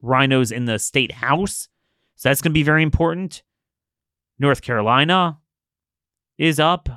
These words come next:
Unfortunately, Tillis is not in cycle. And then you go to March twelfth, where you have Mississippi. Again, Mississippi is another state just horrible.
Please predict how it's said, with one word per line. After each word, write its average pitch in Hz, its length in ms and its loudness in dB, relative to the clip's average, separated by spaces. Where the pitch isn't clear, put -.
Unfortunately, 127 520 -2
Tillis 143 380 -2
is 113 100 -6
not 135 200 -4
in 117 60 -10
cycle. 110 540 -2
And 139 120 -2
then 175 120 2
you 185 80 0
go 175 120 2
to 165 80 0
March 151 320 0
twelfth, 165 560 0
where 156 140 4
you 156 140 4
have 151 180 0
Mississippi. 151 880 0
Again, 151 280 0
Mississippi 151 520 -2
is 139 120 -4
another 156 280 -4
state 123 280 -10
just - 140 -16
horrible. 147 640 0